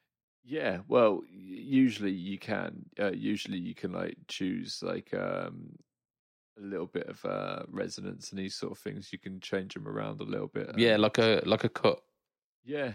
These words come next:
Speaker 1: you can generally tweak 'em a, a bit, but, uh,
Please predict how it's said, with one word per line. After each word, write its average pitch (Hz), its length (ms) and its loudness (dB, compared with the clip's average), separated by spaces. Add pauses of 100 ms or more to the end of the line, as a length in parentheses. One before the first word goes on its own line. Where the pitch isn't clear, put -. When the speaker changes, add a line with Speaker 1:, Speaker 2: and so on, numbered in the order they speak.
(140)
Speaker 1:
you 104 160 -4
can 104 240 -10
generally 95 400 -2
tweak 95 340 -4
'em 95 240 -8
a, 95 120 -4 (240)
a - 40 -4
bit, 92 300 -4
but, 95 160 -4
uh, 98 160 2